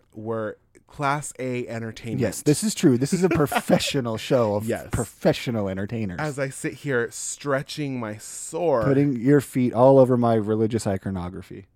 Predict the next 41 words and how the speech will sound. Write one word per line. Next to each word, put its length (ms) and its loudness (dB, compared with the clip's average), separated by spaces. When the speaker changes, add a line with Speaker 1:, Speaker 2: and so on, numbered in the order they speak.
Speaker 1:
Oh, 360 -20
God. 200 -20
Speaker 2:
I 100 -6
appreciate 580 -6
it. 120 -10
Speaker 1:
Oh, 360 -20
but 140 -20
that 160 -20
feels 200 -20
so 360 -20
good. 240 -18
Speaker 2:
Dude, 160 0
if 80 0
this 160 8
Speaker 1:
It's 40 6
Speaker 2:
was 120 8
an 100 8
Is-, 140 8
Speaker 1:
stretching 320 -4
Speaker 2:
if 100 4
Speaker 1:
all 60 -2
Speaker 2:
this 160 8
Speaker 1:
of 60 0
us 200 8
Speaker 2:
house, 80 -6
Speaker 1:
right 80 -10
Speaker 2:
if 140 6
Speaker 1:
here. 80 8
Speaker 2:
I 20 10
practiced 460 4
Islam 420 6
like 180 4
I 60 6
used 300 4
to, 100 8
you 220 8
would 140 8
be 140 4
dead. 380 -2
Like, 160 0
that's 260 2